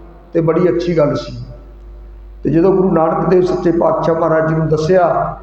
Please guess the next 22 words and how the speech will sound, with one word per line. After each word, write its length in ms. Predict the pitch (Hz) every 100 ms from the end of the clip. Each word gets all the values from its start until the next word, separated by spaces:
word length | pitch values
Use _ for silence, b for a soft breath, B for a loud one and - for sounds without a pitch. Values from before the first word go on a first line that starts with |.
| -
ਇਹ 80 | 175
ਬੇਨਤੀ 500 | 160 175 170 180 196
ਕੀਤੀ, 600 | 208 208 214 180 135 - - - -
ਭਾਈ 180 | 180 160
ਮਰਦਾਨਾ 480 | 180 175 170 165 175
ਕਹਿਣ 340 | 175 190 202
ਲੱਗਿਆ, 640 | 170 151 175 180 180 - - - - - - -
ਜਦੋਂ 180 | - 165
ਇਹ 60 | 180
ਸਾਰੀ 240 | 185 202 202
ਗੱਲ 140 | 180
ਦੱਸ 240 | 165 170 -
ਦਿੱਤੀ 380 | 170 - 180
ਹੈ 400 | 170 147 151 - - - -
ਤੇ 100 | 165
ਗੁਰੂ 220 | 160 170
ਨਾਨਕ 360 | 160 151 151 151
ਦੇਵ 160 | 160 170
ਸੱਚੇ 300 | 170 - 165
ਪਾਤਸ਼ਾਹ 440 | 165 156 160 165
ਮਹਾਰਾਜ 340 | 160 156 156
ਜੀ 80 | 156